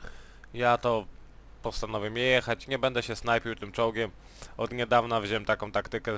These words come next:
po snajpienia tym czołgiem i całkiem ona dobrze wychodzi.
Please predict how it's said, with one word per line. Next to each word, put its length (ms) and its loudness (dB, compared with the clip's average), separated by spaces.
po 80 -6
snajpienia 500 0
tym 180 -8
czołgiem 380 -2
i 40 -10
całkiem 380 -4
ona 160 0
dobrze 280 -6
wychodzi. 640 -2